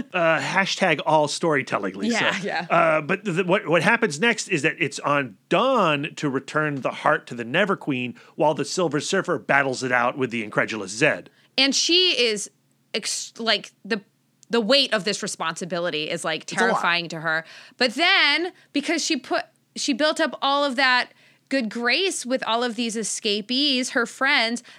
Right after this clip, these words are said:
Speaker 2: they show up to give them a little bit of backup. And if Don Greenwood is, in fact, a type two, a helper, receiving this support from them is going to feel like love to her. And it's,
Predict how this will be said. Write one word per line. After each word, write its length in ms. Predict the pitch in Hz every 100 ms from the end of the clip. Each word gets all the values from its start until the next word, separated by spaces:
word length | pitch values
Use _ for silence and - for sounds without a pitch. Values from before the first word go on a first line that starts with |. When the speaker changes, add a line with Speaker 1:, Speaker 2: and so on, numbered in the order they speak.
| _
Speaker 2:
they 180 | 240 277
show 320 | 285 302 262
up 240 | 226 208 - _ _ -
to 120 | 240
give 280 | 202 233 190
them 160 | 208
a 80 | 190
little 240 | 190 180
bit 140 | 175 170
of 200 | 156 -
backup. 500 | 156 160 - - - _ _ _
And 440 | 330 392 269 233 -
if 220 | 240 -
Don 280 | 262 262 285
Greenwood 600 | 247 277 277 208 190 202 _ _ _ _
is, 260 | 262 302 247
in 160 | 240
fact, 600 | 220 202 240 220 180 - -
a 120 | 214
type 340 | 208 202 185 -
two, 460 | - 269 208 180 -
a 80 | 196
helper, 600 | - 208 233 208 170 185 - - _ _
receiving 800 | 208 302 294 - 302 370 381 349
this 300 | 311 - - - _ _
support 760 | - - - - 208 277 440 - _ _ _
from 240 | - 330
them 240 | 302 330 370
is 160 | - 208
going 220 | 254 294
to 80 | 302
feel 360 | - 240 254
like 300 | 175 185 196 -
love 380 | 196 190 202 -
to 140 | 175
her. 260 | 165 139 -
And 140 | 220
it's, 220 | 240 240